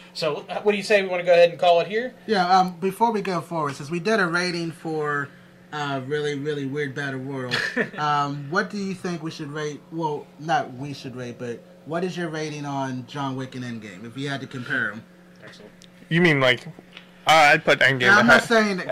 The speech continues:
Speaker 3: End-,
Speaker 2: compare
Speaker 3: End-,
Speaker 2: 'em, but what's your grade?
Speaker 3: Endgame, Endgame is a,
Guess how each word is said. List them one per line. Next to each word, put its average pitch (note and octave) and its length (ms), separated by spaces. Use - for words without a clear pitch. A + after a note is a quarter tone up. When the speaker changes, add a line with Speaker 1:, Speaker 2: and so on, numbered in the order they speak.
Speaker 3:
End-, F#3 100
Speaker 2:
compare F#3 240
Speaker 3:
End-, D#3+ 140
Speaker 2:
'em, D3 80
but D3+ 180
what's F3 220
your F#3+ 80
grade? C#3 100
Speaker 3:
Endgame, F#3+ 720
Endgame D#3+ 480
is C#3+ 160
a, C#3 120